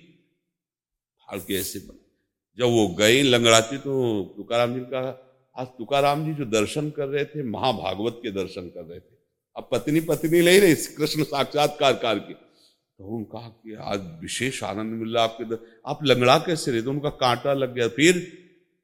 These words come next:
बोले, "एक आया था, सांवला सांवला था और वो ऐसे।"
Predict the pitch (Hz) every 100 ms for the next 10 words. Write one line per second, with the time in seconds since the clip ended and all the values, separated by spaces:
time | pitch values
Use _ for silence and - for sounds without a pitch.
0 | _ 135 156 160 156 123 123 147 170 -
1 | 135 123 120 127 123 117 110 110 104 -
2 | 107 110 107 101 95 95 95 95